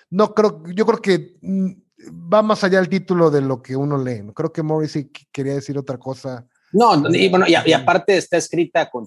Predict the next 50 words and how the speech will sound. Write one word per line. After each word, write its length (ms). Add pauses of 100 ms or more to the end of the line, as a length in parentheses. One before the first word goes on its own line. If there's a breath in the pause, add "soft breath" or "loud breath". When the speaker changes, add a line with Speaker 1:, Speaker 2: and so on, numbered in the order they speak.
Speaker 2:
con, 180
con 220
todo 280
el 80
respeto, 400
objetividad 400
del 80
mundo, 140
está 120
escrita 380
por 120
un 120
homosexual, 380
o 20
sea 100
que 80
no, 180
no 160
creo 160
que 120
tenga 280
que 100
ver 120
algo 180
denigrante 500
en 80
ese 180
sentido. 280
O 60
sea, 240
Speaker 1:
Sí, 140 (100)
no, 100
no, 120
no. 100
Speaker 2:
va 120
más 220
allá, 200 (200)
va 60
más 220
allá. 160 (1000)
Speaker 1:
No, 240
pero 200
Speaker 2:
Eh, 20
Speaker 1:
sí, 180
este, 280
Speaker 2:
y 380
Strange 520
Speaker 1:
es 60
caso. 100
Speaker 2:
Ways, 600